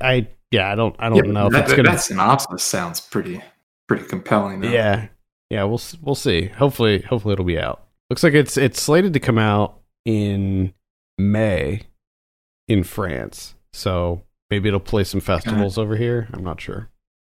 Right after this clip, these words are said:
Speaker 2: We'll see. Uh, an indie movie that I'm looking forward to is Jonathan Davies',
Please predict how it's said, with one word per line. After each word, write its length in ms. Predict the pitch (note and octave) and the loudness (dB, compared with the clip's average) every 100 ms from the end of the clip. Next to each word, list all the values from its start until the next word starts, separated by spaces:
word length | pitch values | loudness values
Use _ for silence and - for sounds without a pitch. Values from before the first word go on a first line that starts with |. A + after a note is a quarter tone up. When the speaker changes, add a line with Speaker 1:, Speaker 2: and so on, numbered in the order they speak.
| _ _ _ | _ _ _
Speaker 2:
We'll 140 | G#3 G#3 | -4 -2
see. 440 | - G#2+ G#2 - - _ | -2 0 0 -4 -16 _
Uh, 560 | - A2+ A2 G#2+ G#2+ A#2 | -4 0 2 2 2 2
an 120 | A#2 | 0
indie 760 | A2+ - E3 F3 C#3 A2 G#2+ - | 2 4 6 8 8 6 0 0
movie 240 | A2+ G#2 | 2 4
that 160 | G#2 G#2+ | 4 2
I'm 140 | G#2 | 2
looking 180 | G#2 G2+ | 2 -2
forward 300 | G2+ G2+ G2 | -4 -6 -6
to 220 | - G#2 G#2 | -4 -2 -2
is 260 | - G#2 G2+ | -2 -4 -2
Jonathan 380 | - G#2+ A2 G#2 | 0 0 0 -2
Davies', 680 | A2 G#2 G#2 G2 - - | 0 0 -2 -2 -6 -10